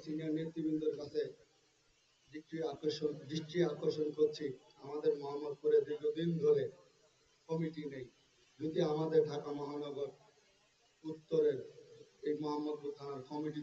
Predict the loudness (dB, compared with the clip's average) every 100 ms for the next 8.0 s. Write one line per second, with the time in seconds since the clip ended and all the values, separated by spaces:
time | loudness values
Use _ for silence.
0 | -10 -10 -10 -12 -16 _ -10 -8 -2 -4
1 | -4 _ -12 -2 2 2 0 -2 2 2
2 | 2 -6 -12 -6 -4 -4 -6 0 0 0
3 | -6 -6 -8 -4 -2 -2 -4 -12 -10 -4
4 | -4 0 0 0 -4 -4 -2 -4 -4 -6
5 | -10 -4 -4 -2 -8 -12 _ -14 -10 -10
6 | -10 -10 -10 0 0 0 -8 -20 _ -6
7 | -4 -2 0 0 0 2 2 2 0